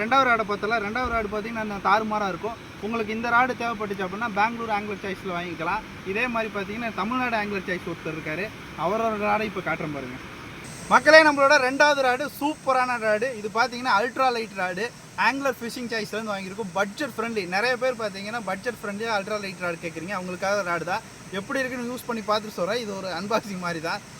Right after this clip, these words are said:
இங்க பாருங்க, இந்த ராடோட பேக்குக்கே காசு கொடுக்கலாங்க. சூப்பரா இருக்கு, நல்ல குவாலிட்டியா. Shimano-லேருந்து வந்திருக்கு. Shimano-ல இருக்கு அல்ட்ரா லைட். இதுதான் எனக்கு தெரிஞ்சு விலை கம்மின்னு நினைக்கிறேன் Shimano-ல உள்ள ராட்லயே. ஓப்பன் பண்ணி பார்த்துடலாம்.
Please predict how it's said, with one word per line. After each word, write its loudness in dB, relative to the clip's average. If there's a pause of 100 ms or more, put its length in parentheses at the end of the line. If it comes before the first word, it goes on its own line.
இங்க 0
பாருங்க, 2 (400)
இந்த -2
ராடோட 4
பேக்குக்கே 2
காசு -2
கொடுக்கலாங்க. -6 (140)
சூப்பரா -4
இருக்கு, -6
நல்ல -4
குவாலிட்டியா. -4 (440)
Shimano-லேருந்து 0
வந்திருக்கு. -4
Shimano-ல -2
இருக்கு -6
அல்ட்ரா -2
லைட். -6
இதுதான் -2
எனக்கு -6
தெரிஞ்சு -2
விலை 0
கம்மின்னு -4
நினைக்கிறேன் -4
Shimano-ல -2
உள்ள -4
ராட்லயே. -2 (300)
ஓப்பன் -2
பண்ணி -2
பார்த்துடலாம். 0